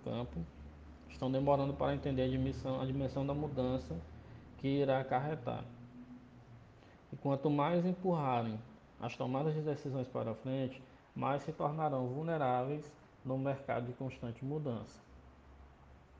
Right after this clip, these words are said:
Com isso, surgem os efeitos. Até o momento, houve propagação rápida do coronavírus, que apesar de similares, de ser similar à gripe,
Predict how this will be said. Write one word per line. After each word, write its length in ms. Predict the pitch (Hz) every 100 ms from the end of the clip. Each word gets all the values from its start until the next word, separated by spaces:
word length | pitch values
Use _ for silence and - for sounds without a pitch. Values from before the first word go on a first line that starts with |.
| - - - - - -
Com 200 | 147 156
isso, 320 | 165 175 170
surgem 340 | 143 160 151 160
os 100 | 156
efeitos. 600 | 185 175 143 110 107 - - - - - 135
Até 260 | 143 185
o 60 | 196
momento, 680 | 156 120 127 139 131 - - - - - - - - - - - - - - - - -
houve 200 | 127 139
propagação 600 | 147 - 147 147 135 175
rápida 600 | 175 143 139 151 - 190 220 - - -
do 100 | 127
coronavírus, 800 | 127 120 127 151 156 143 147 143
que 100 | 147
apesar 460 | 139 139 131 131 123
de 100 | 123
similares, 880 | - 127 127 123 143 139 - - - - - - - 147
de 80 |
ser 180 | 127 135
similar 480 | 123 139 139 123 117
à 20 |
gripe, 560 | 117 127 151 160 120